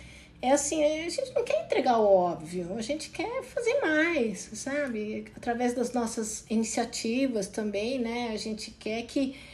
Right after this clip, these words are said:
é, ins-, incentivar sempre o nosso colab-, co-, colaborador a vir conosco, a criar, a fazer, a, a, a, a, a realizar,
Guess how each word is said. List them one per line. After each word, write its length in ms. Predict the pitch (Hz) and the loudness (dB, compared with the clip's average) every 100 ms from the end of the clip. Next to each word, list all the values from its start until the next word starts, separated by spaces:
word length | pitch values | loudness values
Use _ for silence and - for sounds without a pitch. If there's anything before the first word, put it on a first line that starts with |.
| - - | -16 -2
é, 720 | 220 220 214 208 202 196 196 - - - - - | 2 4 4 4 4 2 -4 -8 -20 -20 -16 -2
ins-, 340 | 226 - - - - - - | -2 -2 -8 -12 -20 -20 -6
incentivar 520 | 214 269 247 240 240 | 0 2 4 4 4
sempre 420 | - - 277 302 | 4 4 4 4
o 60 | 247 | 2
nosso 280 | 233 214 - | 4 2 0
colab-, 320 | 233 208 214 - - | 2 2 0 -10 -6
co-, 120 | 226 | -6
colaborador 720 | - 226 214 208 196 214 233 | 0 2 4 6 6 6 6
a 80 | 214 | 4
vir 300 | 196 269 277 | 6 4 4
conosco, 720 | 240 196 208 254 240 - - - - | 2 4 6 6 4 -2 -10 -12 -10
a 80 | 214 | -2
criar, 680 | - 269 208 214 247 247 | 0 2 0 0 -2 0
a 60 | 220 | -2
fazer, 600 | - 247 196 208 240 240 | 0 -2 0 2 4 4
a, 320 | 214 220 214 - 208 202 208 214 - - - - - | 2 -2 -6 -8 -8 -8 -10 -12 -16 -20 -18 -16 -10
a, 60 | 190 | -6
a, 880 | 185 180 196 214 202 196 185 185 208 - | -4 -4 -6 -8 -6 -6 -6 -6 -10 -12
a, 60 | 196 190 | -8 -4
a 40 | |
realizar, 840 | 180 226 226 202 185 208 233 190 | 4 4 4 0 2 2 0 -4